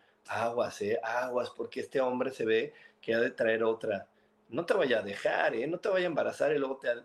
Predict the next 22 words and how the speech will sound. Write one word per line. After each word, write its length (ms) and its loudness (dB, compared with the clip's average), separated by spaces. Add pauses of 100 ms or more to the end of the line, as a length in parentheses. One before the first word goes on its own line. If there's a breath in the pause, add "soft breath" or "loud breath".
te 60 -10
ande 180 -6
dejando. 480 -6
Ya 140 -2
ve 100 -14
cómo 240 -16
le 100 -10
pasó 280 -14
a 60 -14
tu 100 -20
tía 320 -2
y 40 -4
a 80 -4
tu 120 -18
prima". 420 -4
Y 140 -14
te 100 -16
están 240 -4
diciendo 320 -4
desde 140 -2
el 40 -16
principio, 680 0